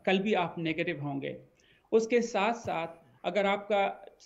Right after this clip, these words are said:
टेस्ट नेगेटिव आ रहा है कोविड के लिए, इसका मतलब है ये कोई और वायरल इन्फेक्शन और बैक्टीरियल इन्फेक्शन भी हो सकता है। इस लिहाज से बहुत ज़रूरी है कि आप अपने लोकल डॉक्टर्स, फैमिली डॉक्टर्स या नर्स से मशवरा करें कि भाई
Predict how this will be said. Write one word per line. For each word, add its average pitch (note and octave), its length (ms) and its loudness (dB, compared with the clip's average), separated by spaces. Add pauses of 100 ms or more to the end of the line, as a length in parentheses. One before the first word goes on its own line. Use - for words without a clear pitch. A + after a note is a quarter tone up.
(320)
टेस्ट G#3+ 260 -2
नेगेटिव F#3+ 500 0
आ F#3 40 4
रहा F3 100 6
है E3 60 2
कोविड F3 340 -2
के F3 140 -4
लिए, E3+ 100 -2
इसका F#3+ 300 0
मतलब F#3 380 0
है G3+ 180 4
ये F#3 140 2
कोई F3 320 -2
और F3 440 4
वायरल E3+ 420 4
इन्फेक्शन E3+ 400 -4
और E3+ 200 2
बैक्टीरियल F3 380 0
इन्फेक्शन F3 380 -2
भी G3+ 60 0
हो G#3 120 2
सकता G#3 300 0
है। G#3 260 0 (500)
इस A3 180 2
लिहाज G3 340 4
से G3 280 0
बहुत G3 300 2
ज़रूरी G3 320 2
है F#3 140 2
कि F3+ 120 -2
आप E3+ 140 0
अपने F3 200 -8
लोकल F3 340 -2
डॉक्टर्स, F#3+ 520 0
फैमिली E3+ 320 -2
डॉक्टर्स F3 540 0
या E3+ 100 0
नर्स E3 300 -2
से G3 80 0
मशवरा F3 400 0
करें F3 280 -2
कि F#3 120 -2
भाई F3+ 400 -2